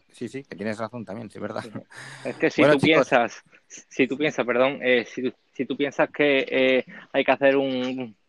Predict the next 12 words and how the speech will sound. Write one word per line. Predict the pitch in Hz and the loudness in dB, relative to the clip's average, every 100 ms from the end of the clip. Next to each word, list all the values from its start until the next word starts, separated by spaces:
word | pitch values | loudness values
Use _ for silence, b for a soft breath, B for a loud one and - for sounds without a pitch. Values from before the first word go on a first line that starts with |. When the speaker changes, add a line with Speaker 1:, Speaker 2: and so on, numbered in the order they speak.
| _ _ | _ _
Speaker 2:
proyecto | - 131 120 | 0 0 2
nuevo, | 123 156 131 | 2 4 4
que | 117 | 4
hay | 127 131 | 2 2
que | 139 131 | -2 -2
cambiar | 135 131 - | 0 0 -2
cosas, | 143 - 151 131 | -4 -2 -2 0
pues | 123 117 - - - | 0 0 -4 -4 2
hasta | 127 - - 120 | 2 0 -2 2
ahora, | 131 185 220 269 _ _ _ _ _ | 2 2 0 -4 _ _ _ _ _
hasta | - 127 - 123 | -8 -6 -4 -2
ahora, | 135 185 220 | 0 0 -2